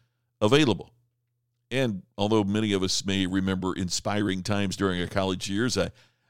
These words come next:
I doubt that a significant portion of us would state that our institution of higher learning,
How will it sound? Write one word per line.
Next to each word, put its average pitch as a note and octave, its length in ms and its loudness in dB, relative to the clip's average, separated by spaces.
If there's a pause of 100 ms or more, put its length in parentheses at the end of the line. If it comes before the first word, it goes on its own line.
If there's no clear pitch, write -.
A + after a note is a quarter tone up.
(100)
I F#2+ 40 -4
doubt G#2 580 4 (340)
that G#2 160 0
a G2+ 40 0
significant G2+ 520 -2
portion G#2+ 340 0
of G#2 140 2
us A#2+ 140 -2
would F#2 120 -4
state G2+ 300 0
that F2+ 100 -6
our A2+ 220 0
institution G#2+ 580 -2
of F#2+ 80 -2
higher G#2+ 300 0
learning, G#2+ 380 0